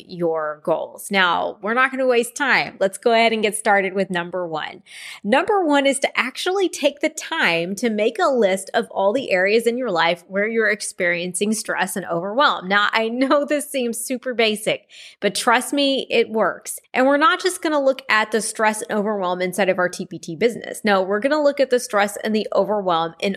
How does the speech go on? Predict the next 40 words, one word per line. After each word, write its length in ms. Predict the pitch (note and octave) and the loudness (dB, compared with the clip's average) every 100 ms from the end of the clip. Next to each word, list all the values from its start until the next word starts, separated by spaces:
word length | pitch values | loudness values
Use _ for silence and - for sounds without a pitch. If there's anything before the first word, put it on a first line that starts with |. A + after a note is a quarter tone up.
| - - | -6 0
all 440 | G3 F#3+ F#3+ - | 2 4 4 2
areas 380 | F#3 F3 F3 E3+ | 2 2 2 0
of 100 | E3 | -4
our 220 | D#3+ D3 | -6 -4
life. 340 | D#3+ - - _ _ - - - | -4 -6 -8 _ _ -20 -20 -4
Am 160 | - A3+ | 2 4
I 100 | A#3+ | 4
feeling 320 | A#3+ C#4+ D4 | 2 0 0
stressed 340 | - C4 C4 A#3+ | 0 0 2 2
out 160 | G#3 | 2
because 220 | A3 B3 | 0 0
I 100 | G#3+ | 2
can't 280 | G3 G#3+ - | 0 -2 -2
get 140 | G3+ G3 | -2 -2
the 60 | |
dishes 380 | F3 F3+ F3+ D#3+ | 0 0 -2 -8
done? 240 | - - - | -8 -10 -6
Am 160 | G3 G3+ | 0 0
I 100 | G#3 | 2
feeling 300 | B3 B3+ B3 | 2 0 -2
stressed 360 | - G#3+ G#3+ | 0 0 2
out 220 | G#3 - | 2 2
because 300 | A3 - G#3 | -2 -4 -2
my 120 | G3+ G3 | -2 -2
kids 300 | A3+ G#3 G#3 | 0 -2 -2
need 180 | G3 | -4
help 240 | F#3 F3+ F#3+ | -2 -4 -2
with 120 | F#3 | -2
their 120 | E3+ | -2
homework 460 | G#3 G3+ D#3 - - - | -2 -4 -4 -8 -8 -2
on 160 | F#3+ | 0
a 80 | F#3 | 2
regular 380 | F3+ F3+ F3 E3+ | 2 2 2 2
basis? 500 | D#3 - - - - - | 0 -2 -6 -6 -6 -4
Am 160 | G#3+ | 0
I 140 | G#3+ A3 | 0 2
feeling 340 | B3+ C#4 D4+ | 2 2 2
stressed 480 | C#4 C#4 B3+ B3+ - | 0 2 2 0 -4
out 340 | A3+ A3+ - - - - | 2 2 2 -4 -16 -4
because 540 | A#3+ A#3+ - A3 G#3+ | -2 -2 2 2 2